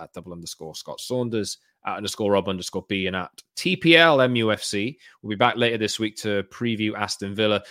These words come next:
We should have more news on Martinez by then. And then anything else that happens in between, we'll be sure to talk about as well. Thanks to Rob. I've been Scott from the Promised Land podcast. Until next time, everyone, have a great week.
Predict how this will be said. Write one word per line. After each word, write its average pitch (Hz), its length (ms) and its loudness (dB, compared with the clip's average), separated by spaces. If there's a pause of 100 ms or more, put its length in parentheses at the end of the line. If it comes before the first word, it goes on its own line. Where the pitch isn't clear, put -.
(160)
We 110 80 -2
should 113 220 0
have 98 180 0
more 101 220 -2
news 104 400 0
on 98 180 -8
Martinez 95 600 -6 (400)
by 101 260 0
then. 107 420 2
And 120 160 -6
then 117 140 -2
anything 156 420 0
else 151 220 -2
that 107 80 -8
happens 107 400 -4
in 98 100 -4
between, 127 540 -4
we'll 110 140 -6
be 101 120 -12
sure 98 360 -4
to - 200 -20
talk 101 300 -2
about 90 320 -4 (100)
as 92 200 -8
well. 135 180 2
Thanks 127 260 -2
to 113 80 -10
Rob. 135 300 0 (300)
I've 92 120 -12
been 98 120 -14
Scott 190 420 0
from 131 100 -4
the 120 80 -4
Promised 139 440 2
Land 117 300 -2
podcast. 123 500 4
Until 113 180 -4
next 151 240 0
time, 151 120 0
everyone, 135 360 0
have 123 160 -4
a 110 160 -8
great 107 300 0
week. 85 240 -16